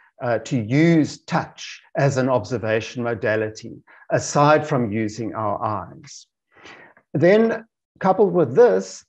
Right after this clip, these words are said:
are these exploratory procedures that, um,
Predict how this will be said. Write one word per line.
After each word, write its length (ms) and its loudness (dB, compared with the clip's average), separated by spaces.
are 380 4
these 400 -2
exploratory 960 0
procedures 1120 -4
that, 500 2
um, 600 2